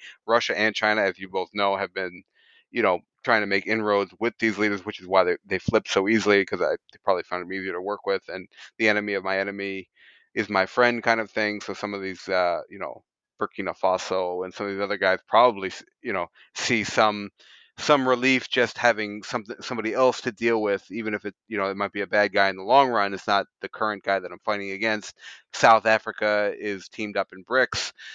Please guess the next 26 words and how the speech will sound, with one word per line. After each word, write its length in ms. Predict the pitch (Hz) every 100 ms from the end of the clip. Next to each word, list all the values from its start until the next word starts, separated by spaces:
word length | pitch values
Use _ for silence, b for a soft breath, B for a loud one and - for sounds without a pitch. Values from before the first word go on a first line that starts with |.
| B
So 280 | - - 117
all 260 | 113 139 147
of 80 | 110
this 280 | 107 -
is, 320 | 101 98 - -
you 140 | 143
know, 200 | 113 90 - _ _
multiple 520 | 117 127 - 113 104
players 480 | 98 120 110 104 104
doing 240 | 95 101 101
multiple 440 | 104 - 98 101
things, 480 | - 104 101 98 92
which 160 | 95
are 100 | 98
all 240 | 98 98 98
kind 220 | - 98
of 100 | 90
popping 340 | - 104 98
off 240 | 95 101 -
at 80 | -
the 80 |
moment 360 | 95 98 95 90
because 400 | 95 - 98 92
of 160 | 95 87 _
probably 400 | - 101 90 95
Ukraine 640 | 92 92 - 101 98 95